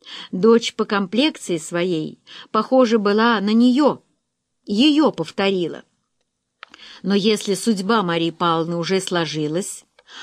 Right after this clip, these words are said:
а молодое прошлое её состоялось как бы само собой, без особых трудностей, то Маня совсем другое дело. Мапа, мать её,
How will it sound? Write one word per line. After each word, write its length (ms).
а 80
молодое 520
прошлое 540
её 400
состоялось 880
как 200
бы 120
само 320
собой, 680
без 180
особых 440
трудностей, 840
то 140
Маня 640
совсем 600
другое 440
дело. 400
Мапа, 600
мать 420
её, 260